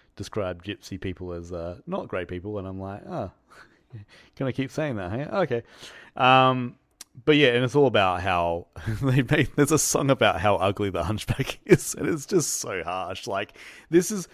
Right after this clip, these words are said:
this is the distinction between, uh, Pixar's,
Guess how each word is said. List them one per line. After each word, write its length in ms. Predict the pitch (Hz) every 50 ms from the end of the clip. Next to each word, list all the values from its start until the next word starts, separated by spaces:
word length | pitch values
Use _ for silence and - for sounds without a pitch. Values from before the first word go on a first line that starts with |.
| - - _ _ _ -
this 180 | 147 156 151
is 140 | 170 170 156
the 120 | 160 156
distinction 640 | 135 139 135 - - - 131 123 117 - 127 120 110
between, 600 | 110 104 - - 110 107 104 101 95 92 90 85 - - - _ _ _ _ _ _
uh, 360 | 101 98 95 92 92 90 85 85 - _ -
Pixar's, 800 | - 139 - - - 139 135 127 127 127 123 120 107 104 -